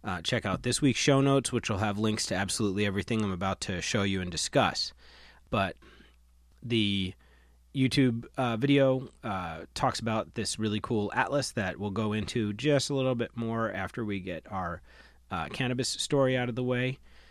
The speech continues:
And, uh, then we're gonna move on to, uh, again, some research on Grand Tartaria and what I'm finding in places like the National Archives, and, uh, maybe help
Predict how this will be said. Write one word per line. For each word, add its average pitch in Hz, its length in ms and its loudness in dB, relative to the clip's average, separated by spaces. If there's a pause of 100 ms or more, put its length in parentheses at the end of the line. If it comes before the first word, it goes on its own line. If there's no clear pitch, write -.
(200)
And, 87 640 -4
uh, 90 240 0
then 98 220 -4
we're 92 80 -6
gonna 90 180 -4
move 90 400 -6
on 85 300 -8
to, 85 520 -8 (300)
uh, 80 300 -6
again, 92 540 -6
some 87 460 -6
research 95 640 0
on 95 200 -6
Grand 92 240 -4
Tartaria 95 680 -4
and 85 480 -8
what 98 160 -2
I'm 87 140 -4
finding 98 600 -4 (140)
in 107 160 -4
places 90 420 -6
like 87 220 -8
the 92 80 -8
National 85 400 -8
Archives, 82 640 -6 (100)
and, 80 420 -12 (140)
uh, 80 260 -8
maybe 87 460 -8
help - 240 -8